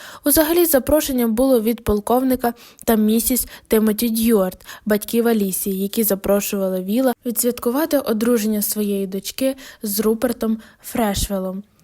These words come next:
Воно надійшло у важкому пергаментному конверті з розкладом урочистостей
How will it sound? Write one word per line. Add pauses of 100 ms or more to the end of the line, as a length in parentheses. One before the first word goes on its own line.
(160)
Воно
надійшло
у
важкому (200)
пергаментному
конверті
з
розкладом
урочистостей